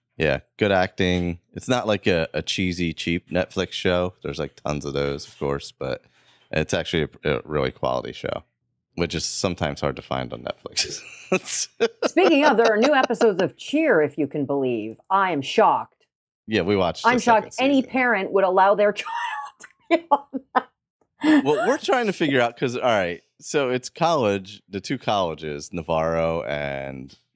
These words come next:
Speaker 1: Trinity Valley or whatever. Uh, but, like, I don't know, like, just these people come in, in the middle of the season and start on the cheer team.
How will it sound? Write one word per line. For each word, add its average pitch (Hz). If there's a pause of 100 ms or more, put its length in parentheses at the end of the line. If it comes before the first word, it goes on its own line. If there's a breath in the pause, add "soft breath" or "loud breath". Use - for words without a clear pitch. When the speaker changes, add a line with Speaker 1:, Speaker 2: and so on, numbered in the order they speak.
Speaker 1:
Trinity 82
Valley 69
or 67
whatever. 67 (640)
Uh, 87 (560)
but, 151
like, 160 (440)
I 220
don't 247
know, 151
like, 156
just -
these 185
people 214
come 170
in, 185
in 139
the 127
middle 135
of 131
the 131
season 151
and 117
start 127
on 123
the 120
cheer 151
team. 107